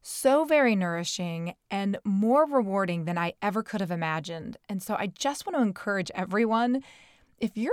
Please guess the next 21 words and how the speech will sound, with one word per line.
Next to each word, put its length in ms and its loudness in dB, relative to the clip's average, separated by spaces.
feeling 640 2
at 160 -2
any 220 -2
point 280 -6
in 120 -4
time 420 -2
life 300 -4
telling 400 -4
you 200 -2
to 60 -6
slow 640 -4
down 600 -2
or 80 -4
to 100 -2
take 320 -8
a 60 0
little 240 0
break, 480 -2
take 280 -10
a 40 -8
breather, 640 -2